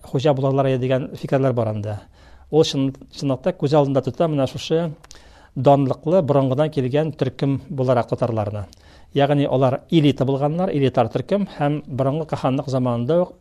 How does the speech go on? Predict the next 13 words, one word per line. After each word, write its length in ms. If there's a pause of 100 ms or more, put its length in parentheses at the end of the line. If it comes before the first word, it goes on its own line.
(120)
э, 540 (460)
Азиядә, 720 (280)
э, 380
зур 180
рольләр 400
уйнап, 300
соңыннан 440
да 100
шул 420
рольләрне 340
саклап 320
кала 140
алганнар. 500